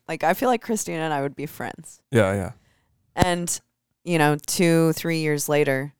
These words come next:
Speaker 1: well, what just happened? I just got turned up loud.
Speaker 2: Yeah, I know.
Speaker 1: But two or three years
Speaker 2: Sorry about
Speaker 1: later,
Speaker 2: that.
Speaker 1: you know, she, they're sharing the video on your mom's house.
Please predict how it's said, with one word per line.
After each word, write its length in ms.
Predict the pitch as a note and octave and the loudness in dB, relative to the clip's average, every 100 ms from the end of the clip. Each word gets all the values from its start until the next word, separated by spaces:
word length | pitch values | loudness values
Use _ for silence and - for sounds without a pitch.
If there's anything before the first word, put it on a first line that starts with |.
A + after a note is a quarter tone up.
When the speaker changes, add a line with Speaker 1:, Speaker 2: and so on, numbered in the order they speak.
| _ _ - | _ _ -2
Speaker 1:
well, 160 | E3 | 2
what 120 | D3 F3 | 2 2
just 200 | F#3 E3 | -2 -4
happened? 240 | D#3 F#3 | -6 -6
I 80 | C#3 | -8
just 160 | D3 | -8
got 160 | D#3 C#3+ | -8 -8
turned 240 | D#3 C3+ | -8 -6
up 120 | D3 C3+ | -6 -6
loud. 200 | B2+ C#3 - | -8 -10 -10
Speaker 2:
Yeah, 140 | F#2 | -8
I 20 | |
know. 140 | G2 - | -8 -8
Speaker 1:
But 100 | - | -6
two 220 | F#3+ B3+ A#3 | -2 2 2
or 100 | A#3+ | 2
three 220 | A3 G#3 | 0 0
years 160 | G3 | 0
Speaker 2:
Sorry 160 | E3+ E3 | 0 0
about 80 | D#3 | 2
Speaker 1:
later, 180 | F#3 G#3 | -2 -4
Speaker 2:
that. 80 | G#3 | -4
Speaker 1:
you 120 | D#3+ | 0
know, 180 | D3 D#3 | 0 0
she, 240 | - D3+ - | -4 -8 -8
they're 260 | D#3+ D#3 | -4 -2
sharing 400 | D3+ D#3+ D#3 D#3+ | -2 -2 -2 -2
the 80 | D#3 | -4
video 380 | D3 D3+ D3 - D#3+ | -4 -2 -2 -2 2
on 240 | F3+ G#3 | 4 4
your 120 | F#3+ | 0
mom's 340 | F3 C#3 D3 E3 | 0 0 -2 -6
house. 440 | C#3 C#3+ - - | -6 -6 -6 -10